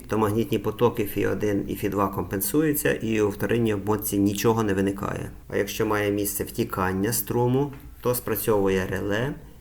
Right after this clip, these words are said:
і пристрій захисного відключення вимикає всі споживачі, підключені до нього. Будову також гарно видно на цій схемі.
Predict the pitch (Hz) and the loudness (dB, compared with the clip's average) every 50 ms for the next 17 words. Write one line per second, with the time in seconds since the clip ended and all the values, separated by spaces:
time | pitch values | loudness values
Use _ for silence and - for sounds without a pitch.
0 | - - - - - - - - 113 113 113 - 117 107 95 95 101 98 101 92 | -20 -20 -16 -10 -8 -6 -4 2 2 2 2 2 -2 -2 -2 -2 -2 -4 -4 -6
1 | - 107 98 98 92 87 95 - - - 101 107 131 131 - - 127 127 127 127 | -2 -2 -2 0 -2 -4 -6 -8 -10 -6 -4 -4 -4 -4 -4 -4 -2 -2 -2 -2
2 | - - 101 107 101 101 98 101 98 101 104 110 110 101 - - - - 110 110 | -4 -2 0 0 0 0 0 0 -2 0 0 0 -2 -4 -4 -4 -2 0 0 0
3 | - - - 117 104 104 107 107 107 104 - - 92 87 - - 98 - - - | 0 0 0 -2 0 0 0 0 -2 -4 -4 -4 -4 -4 -4 -6 -8 -8 -6 -2
4 | 95 98 104 101 - - 127 139 151 143 135 131 117 95 - 82 85 95 107 104 | 0 0 0 0 0 0 2 2 2 4 4 2 2 2 0 -2 -4 -4 -6 -8
5 | 90 - - - _ - - - - 113 117 101 113 104 101 101 101 107 98 - | -10 -12 -16 -20 _ -20 -12 -10 -4 -4 0 2 4 4 4 2 2 0 -2 -2
6 | 101 95 98 101 104 101 101 101 98 95 104 101 98 98 98 101 104 101 - - | -2 -4 -2 -2 0 0 2 2 2 2 0 0 0 0 0 0 0 -2 -2 -4
7 | - 113 101 95 - - - - - 101 90 85 92 92 - - | -2 -2 -2 -2 -4 -4 -6 -4 -4 -4 -4 -4 -4 -6 -8 -10